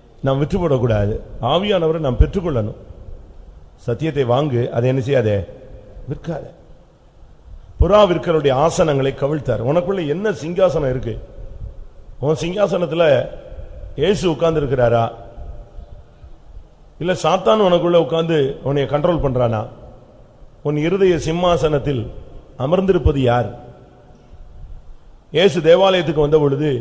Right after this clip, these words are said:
அங்கே காசுக்காரர்கள் உட்கார்ந்திருந்தார்கள். இயேசு அந்த காசுக்காரருடைய பலகைகளை கவிழ்த்தார்.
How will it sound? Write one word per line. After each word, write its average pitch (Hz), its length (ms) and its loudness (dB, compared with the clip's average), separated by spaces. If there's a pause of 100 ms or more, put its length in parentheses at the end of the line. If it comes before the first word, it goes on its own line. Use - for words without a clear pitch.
(1040)
அங்கே 156 300 0 (540)
காசுக்காரர்கள் 147 800 2
உட்கார்ந்திருந்தார்கள். 127 720 -4 (1080)
இயேசு 156 380 2 (800)
அந்த 139 180 2
காசுக்காரருடைய 143 840 0
பலகைகளை 139 540 2 (120)
கவிழ்த்தார். 131 480 -2